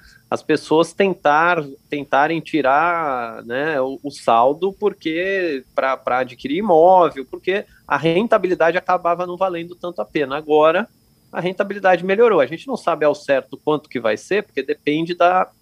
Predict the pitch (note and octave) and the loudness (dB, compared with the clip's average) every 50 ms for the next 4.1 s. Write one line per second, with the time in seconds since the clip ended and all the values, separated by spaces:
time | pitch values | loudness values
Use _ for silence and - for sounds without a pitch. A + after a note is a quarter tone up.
0 | _ _ C#3+ D3 D3 D3+ D3+ D3 D3 C#3 C#3 C#3+ D3 _ - E3 D#3+ - F3+ F3+ | _ _ 0 2 2 4 2 0 -2 -4 -6 -12 -6 _ -4 -4 -2 -4 -4 -4
1 | F3 - D#3 D#3 F3+ F#3 F#3 G3 F3 D#3+ F3 E3+ G3+ F#3 - F#3+ F#3 F3+ F3 - | -2 0 2 2 2 0 -2 -4 -6 -6 -8 -8 -10 -14 -8 -2 -2 -2 -2 -2
2 | F3+ F3 - - F3+ F#3+ G3+ G#3 F#3 C#3+ C3 A#2+ A2+ _ C#3+ C#3+ D#3 D3 B2 A2+ | -4 -6 -6 -10 -12 -6 -4 -2 -2 -2 -4 -8 -2 _ 2 2 2 2 0 -2
3 | G2+ F#2+ - - A#2+ C3 D3 C#3 - C3+ B2+ - - - D#3 F#3 G#3 F#3 C#3+ A#2 | -4 -4 -4 -4 -4 -4 -2 -2 -2 -2 -2 -2 0 0 2 2 2 0 -2 -6
4 | G2+ | -14